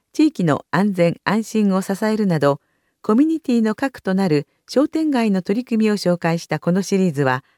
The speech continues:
今回で終わります。新宿駅前商店街振興組合をご紹介します。誰もが訪れたくなる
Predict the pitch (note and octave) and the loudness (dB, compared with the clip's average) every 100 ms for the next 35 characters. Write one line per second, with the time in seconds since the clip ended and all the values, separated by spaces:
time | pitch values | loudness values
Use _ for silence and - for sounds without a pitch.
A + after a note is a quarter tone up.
0 | _ D4 D4+ G#3+ F3+ D3+ - C3+ C3 B2+ | _ -4 -2 -4 -4 -4 -6 -6 -6 -4
1 | F#3+ - _ _ _ _ _ _ _ _ | -6 -8 _ _ _ _ _ _ _ _
2 | _ _ _ _ _ _ _ _ - A#3+ | _ _ _ _ _ _ _ _ -4 0
3 | D4 C#4 C4 B3 A#3 - A3 G3+ D#3 D3 | 2 0 -4 -2 -2 0 0 2 2 2
4 | B3 C4+ B3+ A#3 A3 G#3+ A3 G#3+ G3+ G#3 | 0 0 -2 0 -2 -2 -4 -2 0 0
5 | A3 G3 D#3+ D3 C3+ D3 D3+ C3+ C#3+ D3 | 0 0 2 0 -4 -4 -4 -2 -4 -4
6 | C#3+ G3+ - _ _ _ _ _ _ _ | -4 -6 -8 _ _ _ _ _ _ _
7 | _ _ _ _ _ _ - C4 E4 C4+ | _ _ _ _ _ _ -4 -2 0 -2
8 | G#3+ F3+ - - F3 A3+ A3+ A3 A3+ - | 0 -2 -2 -4 -2 -2 -2 -2 -4 -6
9 | E3 E3 C#3+ | -2 0 0